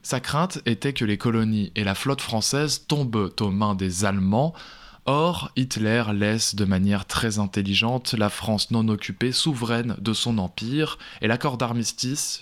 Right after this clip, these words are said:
laisse une flotte intacte, bien que désarmée. Ainsi, Noguès et la plupart des gouverneurs sont satisfaits à la lecture de la convention d'armistice. Leur territoire reste loin de la métropole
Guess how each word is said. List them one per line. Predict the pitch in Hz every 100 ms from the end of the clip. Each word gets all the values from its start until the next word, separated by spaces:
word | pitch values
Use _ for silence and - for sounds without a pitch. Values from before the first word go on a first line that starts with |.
| -
laisse | 110 107 104
une | 98
flotte | - 107 - -
intacte, | 113 101 117 131 - - -
bien | - 110 127 -
que | -
désarmée. | 92 117 110 104 98 92 87 87 - - - -
Ainsi, | 110 - 123 143 165 - -
Noguès | 113 110 123 135
et | 117
la | 101
plupart | - 98 120 110
des | 98 95
gouverneurs | 101 101 95 98 117 117
sont | - 104
satisfaits | - - 101 - 113 - 117 107 95 -
à | 98
la | 92 90 87 87
lecture | 90 92 - - 113 104 - - -
de | 95 101 95 95 92 95 87
la | 87
convention | - 95 95 - 107
d'armistice. | 98 92 92 - - 151 160 - - - -
Leur | 110 -
territoire | 131 120 123 120 117 104 - 107
reste | 110 107 -
loin | 107 107 113
de | 104
la | 98 98
métropole | 101 - 98 - 107 98